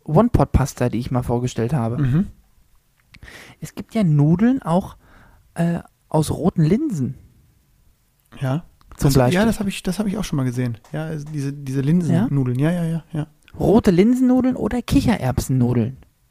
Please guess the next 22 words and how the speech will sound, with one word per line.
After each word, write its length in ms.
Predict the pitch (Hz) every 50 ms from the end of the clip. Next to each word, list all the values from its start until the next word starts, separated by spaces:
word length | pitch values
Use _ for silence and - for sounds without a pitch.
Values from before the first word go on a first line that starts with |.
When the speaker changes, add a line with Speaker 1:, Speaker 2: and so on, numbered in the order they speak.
| _ -
Speaker 2:
Mhm. 260 | 131 113 110 123 156 - _ _ _ _ _ _ _ _ _ _ _ _ _ _
Speaker 1:
Und 180 | - 185 196 202
die 60 | 247
kochst 340 | - - - 269 - - -
du 40 | -
einfach, 340 | 277 262 262 - - 277 240
vermengst 480 | - - 220 196 196 226 247 - - -
das 120 | 226 208
mit 160 | 208 196 190
dem 120 | - 175 -
Pesto. 400 | - 208 226 - - 294 320 359
Speaker 2:
Das 100 | - 123 -
ist 20 |
ja 160 | 135 135 117 120
vegan 400 | 131 113 - 135 170 247 330 -
schon 120 | 180 175
Speaker 1:
Und 40 | 160
Speaker 2:
fast. 300 | - - 117 - - - _ _ _ _ _ _ _ _ _ _ _ _ _ _ _ _ _ -
Speaker 1:
Mhm. 180 | 175 165 190 339 381 _ - - - - -
Und 120 | - 175
reibst 600 | 156 143 139 139 147 175 226 254 - - - - -
dann 160 | 180 202